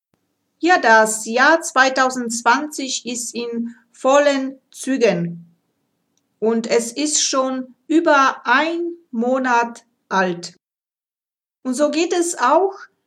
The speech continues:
das Merkurjahr langsam zu Ende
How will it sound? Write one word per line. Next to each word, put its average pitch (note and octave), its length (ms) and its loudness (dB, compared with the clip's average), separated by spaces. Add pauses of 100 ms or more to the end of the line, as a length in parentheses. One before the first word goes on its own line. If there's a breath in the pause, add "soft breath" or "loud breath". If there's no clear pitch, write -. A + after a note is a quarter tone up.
(200)
das - 580 -2 (240)
Merkurjahr C#4 1500 0 (100)
langsam C4+ 920 0
zu - 220 -8
Ende D4 580 0